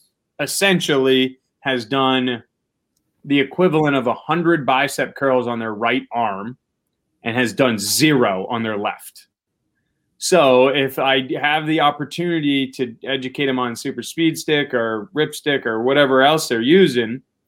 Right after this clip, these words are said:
I would say, uh, swing lefty, uh, and swing lefty hard. So, uh, I, uh,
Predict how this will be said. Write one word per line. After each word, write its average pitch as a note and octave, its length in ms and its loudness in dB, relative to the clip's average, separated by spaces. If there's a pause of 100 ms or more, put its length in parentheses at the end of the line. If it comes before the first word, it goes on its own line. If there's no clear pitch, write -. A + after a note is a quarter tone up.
(260)
I C3 240 2
would C3+ 280 4
say, B2+ 840 2 (580)
uh, A2+ 500 0
swing D#3 300 0
lefty, - 420 -2 (640)
uh, B2 720 -2
and B2+ 120 -4
swing D3 280 0
lefty A#2 440 -2 (460)
hard. G2 540 -2 (640)
So, C#3 640 4 (360)
uh, B2 580 4 (760)
I, D3 540 0
uh, C3+ 500 2